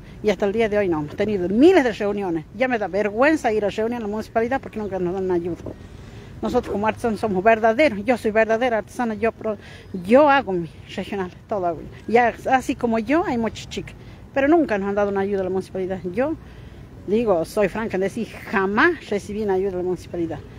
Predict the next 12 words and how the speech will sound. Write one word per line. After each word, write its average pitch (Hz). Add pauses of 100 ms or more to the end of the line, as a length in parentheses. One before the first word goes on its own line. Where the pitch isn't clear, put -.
(160)
Ya 214
nos 190
cansa 190
de 202
pedirle, 196 (800)
eh, 196 (220)
no 330
pedirle 285
plata, 185 (760)
no 294
pedirle 226
plata, -